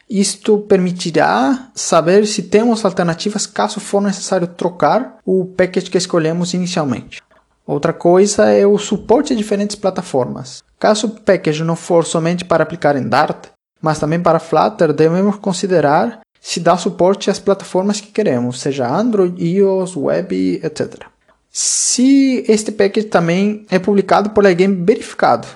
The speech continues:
isso nos fornece um pouco mais de confiança sobre o package. Também a quantidade de likes que ele tem. Isso dará um pouco de noção sobre a popularidade desse package.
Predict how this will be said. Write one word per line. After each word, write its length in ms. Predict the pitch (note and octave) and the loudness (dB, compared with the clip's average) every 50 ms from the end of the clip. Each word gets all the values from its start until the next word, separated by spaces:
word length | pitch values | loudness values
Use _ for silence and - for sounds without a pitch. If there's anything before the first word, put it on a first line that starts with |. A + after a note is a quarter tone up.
| - _ _ | -20 _ _
isso 220 | F#3 F3 - G#3 | -4 -2 0 0
nos 200 | G3+ G3 G3 - | -2 -2 -2 -6
fornece 800 | - - - F#3 F3 E3 E3+ G3+ A#3 - - - A3 A3 G#3 G#3 - | -8 -2 -2 0 0 2 0 0 0 -2 -2 0 0 0 0 0 0
um 100 | G3 F3+ | -2 -2
pouco 380 | F3+ - A#3 C4 C4 C4 B3+ A3 | 0 0 0 0 0 0 0 0
mais 300 | G3+ F#3+ G3 G#3+ G#3+ G#3+ | 2 2 2 2 0 0
de 120 | A3 G#3 | -2 -4
confiança 800 | G#3+ - G#3 F3+ F3+ - - - E3+ F3+ A3+ C4+ B3+ - - G#3 | -2 0 -2 -2 -2 -6 -2 -2 0 0 0 0 -2 -2 -6 -6
sobre 300 | - - F#3+ F#3 - - | -2 -2 -2 -4 -4 -8
o 20 | |
package. 640 | - - G#2+ - - - - _ - - - - _ _ _ _ _ _ _ _ _ | -4 -4 -4 -4 -6 -12 -20 _ -18 -18 -18 -18 _ _ _ _ _ _ _ _ _
Também 480 | - E3 D#3 D3 D#3 - - - - - - | -2 -2 0 2 2 2 2 0 -2 -4 -8
a 60 | F3 - | -10 -10
quantidade 680 | - - F#3 A#3 C4+ - - G#3 G#3 A3 G#3+ G3+ G3+ | -4 -2 0 0 0 0 -2 0 0 0 0 0 -2
de 100 | F#3+ F3+ | 0 0
likes 560 | E3+ D3 D3 D#3 G#3+ A3 A3 - - G#3 - | 2 2 2 2 0 -2 -4 -4 -4 -4 -4
que 140 | - - - | -4 -4 -4
ele 120 | G3+ G#3 G3+ | -4 -4 -4
tem. 280 | G3+ - G#3+ G3+ - - _ _ - | -4 -6 -8 -8 -10 -16 _ _ -4
Isso 200 | G3 G#3 - G#3 | -2 0 2 4
dará 220 | G3+ G#3 G#3 G#3+ | 4 4 4 4
um 80 | A3 G#3+ | 2 0
pouco 500 | G#3+ G#3+ - A#3+ E4 F4 E4+ - - A#3+ | 0 2 2 4 4 4 2 2 -2 0
de 140 | G3+ G#3+ G#3 | 0 2 2
noção 380 | G#3 F#3+ - - F#3 F#3 G3+ | 2 0 0 -2 -2 0 0
sobre 300 | G3 G#3 F#3 F3+ F#3+ F#3 | 0 -2 -2 0 2 2
a 120 | F#3 F3+ F3 | 2 2 0
popularidade 800 | F3+ - A3 G#3+ G#3+ - G3+ F#3+ F3+ - D3+ D3 C#3 C#3+ C#3 C#3 | 0 0 0 2 2 2 2 2 2 2 2 2 2 2 2 0
desse 240 | C#3 C#3 C#3 - - | 0 -2 -4 -4 -6
package. 460 | - - - - - - _ - | -4 -4 -6 -6 -10 -18 _ -20